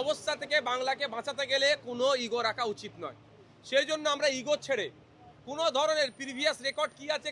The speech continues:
কার সাথে কী মতনৈক্য আছে, সবটা ভুলে আমরা ছুটে গিয়েছি আলিমুদ্দিন স্ট্রিটে, যে বাংলাকে বাঁচানোর স্বার্থে ঐক্যবদ্ধ একটা জোট হওয়া দরকার, যে জোট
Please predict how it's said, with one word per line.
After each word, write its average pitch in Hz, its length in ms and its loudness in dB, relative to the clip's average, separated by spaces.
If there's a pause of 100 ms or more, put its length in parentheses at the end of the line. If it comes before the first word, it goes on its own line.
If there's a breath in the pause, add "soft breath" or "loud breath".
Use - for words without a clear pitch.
কার 254 160 -2
সাথে 277 220 -10
কী 285 140 -10
মতনৈক্য 269 420 -4
আছে, 277 140 -8
সবটা 269 440 -4
ভুলে 214 200 -4 (460)
আমরা 240 180 -2
ছুটে 262 360 -4
গিয়েছি 262 240 0 (100)
আলিমুদ্দিন 247 380 -2 (120)
স্ট্রিটে, 254 280 0 (600)
যে 254 80 0 (140)
বাংলাকে 240 320 0 (100)
বাঁচানোর 262 340 -4
স্বার্থে 269 240 -6
ঐক্যবদ্ধ 240 460 -6 (100)
একটা 247 220 -10
জোট 220 200 -8
হওয়া 233 140 -4
দরকার, 226 340 -8 (440)
যে 269 80 4 (120)
জোট 311 160 6